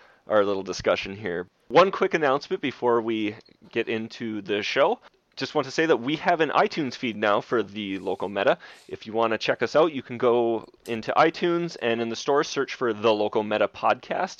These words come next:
and we should pop up there with our wonderful, well-designed logo. And you can catch all of our episodes, um, and they should show up there as soon as we upload 'em. John, it's been a pretty good week of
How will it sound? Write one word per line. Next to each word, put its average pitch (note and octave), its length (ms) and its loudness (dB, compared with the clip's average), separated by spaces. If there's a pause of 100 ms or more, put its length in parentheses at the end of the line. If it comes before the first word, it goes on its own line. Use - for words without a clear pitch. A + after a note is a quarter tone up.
and G2+ 200 -4
we G#2 100 -10
should - 180 -10
pop B2+ 240 2
up - 160 -2
there C3 180 2
with B2+ 220 -6
our F#2+ 260 0
wonderful, G#2+ 800 -4
well-designed G2+ 680 -2
logo. B2 420 -2 (360)
And A2 160 0
you G#2+ 80 -10
can B2 120 -12
catch A#2 200 -2
all A#2 200 6
of A#2 80 2
our A#2 120 6
episodes, B2 840 0
um, G#2 320 -10 (120)
and G#2 160 -8
they G#2 100 -8
should G#2 380 -4
show - 220 -4
up - 120 -4
there B2+ 140 2
as G#2 120 -4
soon A2+ 160 -14
as A2+ 120 -10
we B2 80 -2
upload C3+ 260 -2
'em. G#2+ 100 -14 (720)
John, - 240 2
it's G3 140 -2
been E3+ 160 6
a A2+ 300 6 (260)
pretty D#3+ 180 2
good D3+ 140 2
week D3+ 280 0
of A2+ 300 -8